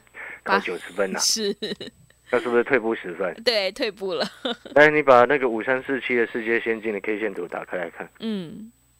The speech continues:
Speaker 1: 请问各位，它为什么领先市场破了季线？
Speaker 2: 嗯。
Speaker 1: 它是，它前天哦，一月初的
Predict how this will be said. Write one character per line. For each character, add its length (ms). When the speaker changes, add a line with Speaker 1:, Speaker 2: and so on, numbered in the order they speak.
Speaker 1:
请 120
问 200
各 160
位， 200
它 100
为 460
什 100
么 200
领 300
先 380
市 220
场 200
破 260
了 140
季 220
线？ 220
Speaker 2:
嗯。 540
Speaker 1:
它 260
是， 200
它 160
前 420
天 300
哦， 280
一 200
月 260
初 400
的 120